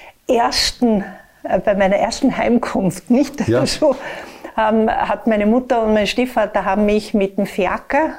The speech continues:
Speaker 1: nicht? Mit dem Schachner, mit dem weißen Pferd, na, schwarze, also ein schwarzes Pferd war's.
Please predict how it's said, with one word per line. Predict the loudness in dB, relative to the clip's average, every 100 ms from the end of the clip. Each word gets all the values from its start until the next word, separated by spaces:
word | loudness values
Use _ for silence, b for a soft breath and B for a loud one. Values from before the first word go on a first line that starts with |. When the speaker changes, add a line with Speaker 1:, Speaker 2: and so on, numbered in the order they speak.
| -4
Speaker 1:
nicht? | -4 -4 -4
Mit | -4
dem |
Schachner, | -2 -6 -8 -4 0 2
mit | 0 0
dem | -2
weißen | 0 -2 -2 -4
Pferd, | -2 0 0 -2
na, | -4 -4 -6
schwarze, | -4 -4 -2 -2 -2
also | -2 -2
ein | -4
schwarzes | -2 -4 -4 -4 -6
Pferd | -4 -6 -4
war's. | -6